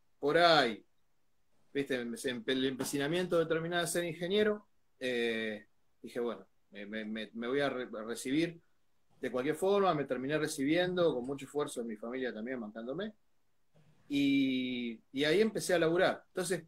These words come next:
quizá, digamos, eh, lo raro, extraño es un tipo que labura en sistema, ¿viste? Que es ingeniero y todo, laburando de esto que,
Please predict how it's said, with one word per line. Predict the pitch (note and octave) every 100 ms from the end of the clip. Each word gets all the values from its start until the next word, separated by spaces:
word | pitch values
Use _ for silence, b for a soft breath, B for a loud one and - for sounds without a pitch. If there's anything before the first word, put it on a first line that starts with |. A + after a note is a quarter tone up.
| _ _ _ _ _
quizá, | - D#3 G#3+ G#3+
digamos, | G3+ G3 G3 F#3 D#3 - -
eh, | B2+ B2 - _ _ _ -
lo | C#3+
raro, | D3+ F3+ G3 G3 G3+ _ _ _
extraño | - - F3+ F3+ F3 E3
es | D#3+ D#3 - _
un | C3
tipo | B2+ D#3+ D#3+
que | C#3+ - - _
labura | A#2 B2 E3+ F3+
en | D#3+
sistema, | C3+ - E3+ E3+ E3 C#3
¿viste? | C#3+ C3+
Que | A2+
es | D3+ D#3
ingeniero | C#3+ D3 D#3+ D#3+ D3
y | C3+
todo, | D#3+ F3 _ _ _ _ _ _ - -
laburando | C3 C#3 D#3+ E3+ F3 F3 E3
de | D3+
esto | D#3+ B3
que, | - -